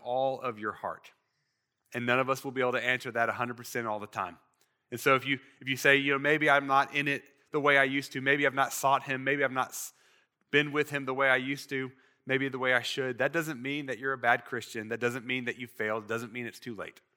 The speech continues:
What it means is that this is an opportunity, a call to come back to loving the Lord with all of your heart. The second thing he says is to love the Lord with all of your soul. This speaks to something deeper of who we are as people.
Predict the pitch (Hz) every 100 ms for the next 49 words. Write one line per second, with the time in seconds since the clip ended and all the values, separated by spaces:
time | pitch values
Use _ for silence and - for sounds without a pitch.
0 | _ _ _ _ _ _ - 123 117 135
1 | 180 175 131 117 127 165 165 135 123 131
2 | - - 120 104 95 - 131 113 107 -
3 | 113 - 127 117 117 - - _ _ _
4 | _ _ - 107 120 127 135 135 135 98
5 | 92 87 95 - 110 101 82 82 _ -
6 | 92 90 92 85 - _ _ _ _ _
7 | - - - 143 139 147 135 139 139 131
8 | 127 123 123 135 135 131 135 139 131 -
9 | 135 143 131 131 127 - 151 135 90 -
10 | _ _ _ _ _ _ _ _ _ _
11 | - 175 - 190 - 160 160 135 117 107
12 | 151 - 156 151 127 - 127 120 107 104
13 | 104 - 85 -